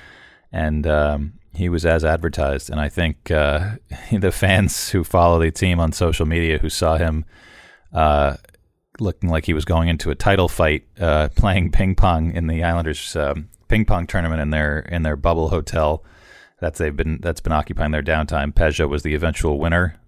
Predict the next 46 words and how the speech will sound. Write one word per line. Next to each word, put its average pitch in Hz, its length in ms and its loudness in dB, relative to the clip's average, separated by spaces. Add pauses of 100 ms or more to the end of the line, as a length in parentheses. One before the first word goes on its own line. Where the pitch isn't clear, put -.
Um, 71 500 -4 (280)
you 82 100 -8
know, 73 60 -6
he's 82 200 -6
a - 60 -8
competitive 95 500 2
guy, 95 280 4
and 78 120 2
I 76 80 -2
think, 78 380 -6
uh, 78 200 2
his 69 140 -6
personality 90 640 0
really 78 220 -2
came 82 260 -4
out, 80 180 0
and, 73 220 -8
and, 76 320 -10 (100)
and 82 180 -6
for - 100 -6
a 82 60 -2
lot 82 160 2
of 80 80 0
Islander 87 280 2
fans 80 320 -2
who 82 140 -4
haven't 78 240 0
really 78 220 0
seen 92 340 2
much 82 220 0
of 76 60 0
that, 76 280 2 (720)
uh, 73 220 0
have 78 120 -4
just 82 220 -2
seen 85 160 2
him 78 120 2
be 73 140 -2
very 76 300 2
buttoned 80 380 0
down 80 340 2
and, 76 240 -2
and 80 260 -2
reserved 82 560 0
in, 76 320 -4
uh, 73 400 -6